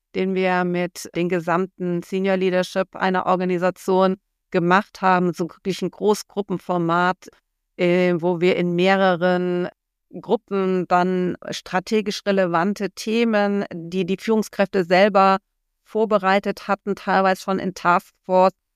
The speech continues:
weiter ausgearbeitet haben und dann wirklich zu einem Ergebnis geführt haben. Das war auch vom, vom Format her super, super spannend und, und hat Spaß gemacht. Du hast nach Content gefragt.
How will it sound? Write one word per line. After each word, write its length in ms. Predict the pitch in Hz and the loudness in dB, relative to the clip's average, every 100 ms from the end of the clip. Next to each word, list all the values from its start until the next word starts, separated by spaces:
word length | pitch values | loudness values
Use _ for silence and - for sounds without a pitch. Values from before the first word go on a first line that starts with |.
| - | -6
weiter 420 | 151 185 208 214 | 2 2 2 0
ausgearbeitet 880 | 180 202 - - 180 180 180 175 - | 0 -2 -2 0 2 2 0 -4 -6
haben 200 | 185 185 | -4 -4
und 120 | 180 | -4
dann 180 | 185 175 | -4 -6
wirklich 320 | 185 190 196 - | -6 -8 -10 -8
zu 120 | 196 | -4
einem 220 | 180 175 _ _ _ | -4 -4 _ _ _
Ergebnis 540 | 190 175 208 - 202 - | -6 0 -2 0 -6 -6
geführt 540 | - - 196 196 - | -10 -4 0 0 0
haben. 400 | 180 180 196 233 _ _ _ _ _ _ _ _ _ _ _ | 2 2 2 -2 _ _ _ _ _ _ _ _ _ _ _
Das 320 | - 196 - 196 | 0 0 0 4
war 540 | 190 190 190 185 185 - _ _ _ | 6 8 8 6 4 0 _ _ _
auch 120 | 170 | -10
vom, 180 | - 190 | -4 -4
vom 160 | 185 180 | -2 -2
Format 420 | 190 185 180 180 | 0 0 0 0
her 140 | 196 | -4
super, 720 | 190 202 - 156 160 160 95 - | -6 -8 -4 0 0 0 -4 -6
super 300 | 170 180 165 | -6 -4 -6
spannend 560 | - 190 180 185 175 | -4 -2 0 0 -2
und, 140 | 165 170 | -4 -4
und 260 | 165 170 | -6 -8
hat 160 | 160 - | -8 -10
Spaß 400 | - - 139 - | -8 -4 -4 -6
gemacht. 400 | - - - - _ _ _ _ _ _ _ _ _ _ - | -6 -4 -6 -8 _ _ _ _ _ _ _ _ _ _ -2
Du 100 | 175 | 0
hast 140 | 190 | 2
nach 140 | 214 - | -2 -6
Content 560 | - 233 262 - - | 0 2 2 -2 -6
gefragt. 760 | - - - 165 151 247 - | -10 -10 -10 -4 -2 -4 -6